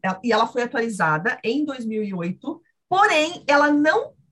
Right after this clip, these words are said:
entrou ali, não citou as redes sociais. Porém,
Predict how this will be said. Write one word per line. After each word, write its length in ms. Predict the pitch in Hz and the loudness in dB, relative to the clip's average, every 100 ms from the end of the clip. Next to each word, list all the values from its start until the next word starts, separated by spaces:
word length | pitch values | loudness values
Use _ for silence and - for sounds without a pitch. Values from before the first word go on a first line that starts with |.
| _ - | _ 0
entrou 420 | 254 262 294 359 | 2 2 2 2
ali, 460 | 302 240 302 285 - | 2 2 -2 0 0
não 200 | 247 349 | 0 0
citou 540 | - 311 - 277 339 | -4 -6 0 2 4
as 220 | 277 262 | 2 2
redes 260 | 254 254 - | -2 -2 -4
sociais. 680 | 269 - 208 170 - - - _ _ _ - | -6 2 2 2 -2 -12 -18 _ _ _ 2
Porém, 420 | 427 453 339 392 | 6 6 4 -4